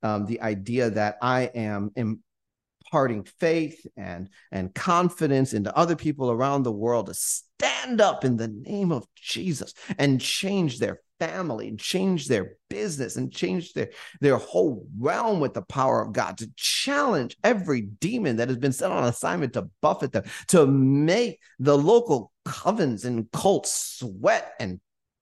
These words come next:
tremor at the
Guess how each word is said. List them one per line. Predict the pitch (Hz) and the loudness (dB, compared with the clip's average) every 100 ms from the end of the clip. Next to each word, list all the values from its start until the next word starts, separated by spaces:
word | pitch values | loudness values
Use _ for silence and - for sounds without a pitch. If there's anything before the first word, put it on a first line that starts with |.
| _ _ _ _ _ _ | _ _ _ _ _ _
tremor | - - - 120 147 277 220 113 - - - 180 | -8 -8 -8 -2 0 4 4 2 -2 -12 -4 2
at | 160 - | 2 4
the | 143 | 0